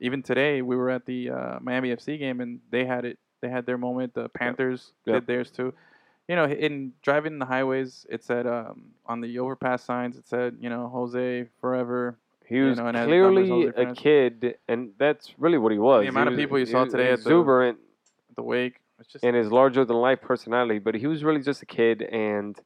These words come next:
Speaker 2: he just touched everyone that he came across,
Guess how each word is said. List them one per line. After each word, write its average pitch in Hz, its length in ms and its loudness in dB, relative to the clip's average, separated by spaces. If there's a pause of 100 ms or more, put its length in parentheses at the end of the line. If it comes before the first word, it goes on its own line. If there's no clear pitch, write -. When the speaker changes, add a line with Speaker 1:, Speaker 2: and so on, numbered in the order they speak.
(600)
Speaker 2:
he 123 680 0 (180)
just - 300 -4
touched - 300 2
everyone 120 400 2
that 110 100 2
he 107 60 -4
came 107 180 -2
across, 101 400 -6